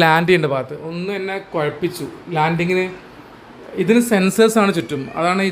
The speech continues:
ജെർക്ക് ചെയ്ത് കാണിക്കുന്നത്. കാരണം അടിയിൽ ഒബ്ജക്റ്റ് ഇങ്ങനെ ഉണ്ടാകുന്ന സമയത്ത് അത് ഡിറ്റക്ട് ചെയ്തിട്ട് ആ ഭാഗം ക്ലീൻ ആക്കാണ്ട് കുറച്ച്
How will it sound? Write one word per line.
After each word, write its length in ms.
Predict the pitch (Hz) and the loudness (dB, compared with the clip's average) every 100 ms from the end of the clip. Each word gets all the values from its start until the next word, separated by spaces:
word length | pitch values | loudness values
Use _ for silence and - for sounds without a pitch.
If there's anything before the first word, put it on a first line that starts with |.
| 165 | 0
ജെർക്ക് 220 | 160 165 | 0 2
ചെയ്ത് 120 | 185 165 | 2 2
കാണിക്കുന്നത്. 400 | 147 135 131 123 156 | -2 -4 -6 -4 -2
കാരണം 220 | 160 165 165 | 0 -2 -2
അടിയിൽ 240 | 165 190 196 196 - - - - | 0 2 0 -2 -10 -20 -8 -2
ഒബ്ജക്റ്റ് 400 | 156 139 208 208 | -2 2 2 2
ഇങ്ങനെ 160 | 220 214 | 2 4
ഉണ്ടാകുന്ന 280 | 190 175 185 180 | 6 6 4 0
സമയത്ത് 380 | 170 165 160 156 156 - - - - | 0 0 -2 -4 -6 -12 -20 -14 -4
അത് 100 | 156 175 | 0 2
ഡിറ്റക്ട് 320 | 156 190 196 | 2 0 0
ചെയ്തിട്ട് 280 | 196 170 151 160 156 | 2 2 2 4 4
ആ 20 | 170 165 | 6 6
ഭാഗം 280 | 160 170 170 170 - | 4 2 -4 -8 -2
ക്ലീൻ 260 | 165 170 180 | 0 0 0
ആക്കാണ്ട് 420 | 156 165 156 147 143 - - | -2 -4 -4 -2 -4 -6 -8
കുറച്ച് 340 | 165 151 - | -4 -2 -2